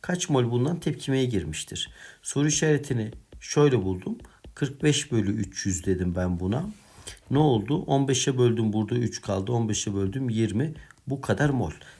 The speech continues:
Yani benim burada bir mole iki mol tepkimeye giriyor. Ve burada benim bulduğum üç bölü yirmi mole bire iki olduğu için burayı iki ile çarptım bu sayıyı. Üç bölü on mol oldu.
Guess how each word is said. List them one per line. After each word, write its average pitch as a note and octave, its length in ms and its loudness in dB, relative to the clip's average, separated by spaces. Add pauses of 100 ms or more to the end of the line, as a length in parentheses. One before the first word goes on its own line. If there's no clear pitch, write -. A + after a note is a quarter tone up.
(120)
Yani A#2 280 2
benim C#3+ 280 4
burada A2 340 0
bir C#3+ 140 6
mole C#3+ 460 2 (440)
iki - 260 0
mol D3 200 6
tepkimeye F#2 640 0
giriyor. F2+ 420 -4 (760)
Ve A#2 380 4
burada B2+ 260 2
benim C3+ 240 2
bulduğum A2+ 440 2
üç C3 340 -2
bölü A#2+ 400 2
yirmi G#2+ 800 2 (600)
mole G#2+ 560 2 (360)
bire A#2 340 2
iki B2 280 0
olduğu A2 280 4
için G#2+ 420 0
burayı B2 260 2
iki - 400 -4
ile E3 200 2
çarptım G#2 680 0
bu A2 60 2
sayıyı. G2+ 600 0 (500)
Üç D3 320 0 (140)
bölü G#2+ 480 2 (340)
on C#3+ 260 4
mol C3 360 4
oldu. E2+ 400 -2